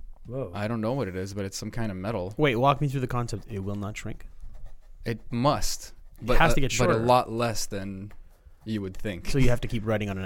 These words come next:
Speaker 1: Wait,
Speaker 3: angle?
Speaker 1: write some actual words?
Speaker 3: Yeah. Like, do you have to for-, you find yourself forcing it?
Speaker 2: Yeah, it's, like, a little sticky.
Speaker 3: And maybe it won't work out between you two.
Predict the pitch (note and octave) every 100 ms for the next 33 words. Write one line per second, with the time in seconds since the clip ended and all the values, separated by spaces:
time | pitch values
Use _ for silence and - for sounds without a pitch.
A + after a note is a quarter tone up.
0 | F#2 C3+ F2 F3 A2+ C#3+ D#3 D3 C3 -
1 | B2 A2 E3+ G#3+ - - - D3 G#2 -
2 | - - A#2 - - - - - - -
3 | - - - - - E3+ D#3 - C3 C3
4 | - B2 A#2+ A2+ - G#2 G#2+ C#3+ D3+ -
5 | - - - G#2+ C#3 G#2+ A2 G#2 G#2+ A2+
6 | - - G2 - G2 - B2 B2 B2 A#2+
7 | A2+ G#2+ G#2+ A#2 G2+ F#2+ G2 G2+